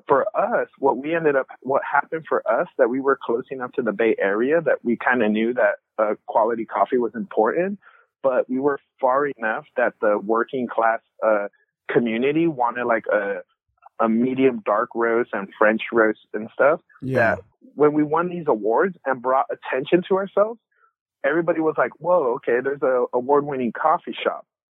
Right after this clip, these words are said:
Speaker 1: But if we didn't have the dark roast and the French roast for them, then they made it, maybe they didn't purchase anything. But since we had something to offer them,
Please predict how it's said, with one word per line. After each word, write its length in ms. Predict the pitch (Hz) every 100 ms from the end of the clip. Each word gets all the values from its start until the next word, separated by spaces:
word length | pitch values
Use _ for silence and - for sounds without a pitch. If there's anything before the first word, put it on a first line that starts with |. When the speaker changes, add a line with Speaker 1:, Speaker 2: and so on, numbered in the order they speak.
| _
Speaker 1:
But 100 | 127
if 100 | 127 131
we 80 | 139
didn't 300 | 139 156 180
have 280 | - 156 147
the 120 | 127
dark 320 | 113 95 131 -
roast 240 | 156 160
and 100 | 131
the 100 | 110 -
French 240 | 104 123 -
roast 240 | 151 180 -
for 140 | 135
them, 320 | 127 143 185 196 _
then 320 | 127 123 127
they 100 | 131
made 240 | 120 123 131
it, 140 | 135 -
maybe 340 | 110 131 135
they 140 | 135 123
didn't 240 | 127 -
purchase 380 | - 135 - 110 -
anything. 400 | 165 120 98 85 _ _ _ _ -
But 160 | 120 -
since 180 | 143 -
we 100 | 123
had 240 | 147 139 143
something 380 | 135 131 123 123 _ _ -
to 100 | -
offer 360 | - 107 135 -
them, 300 | 208 233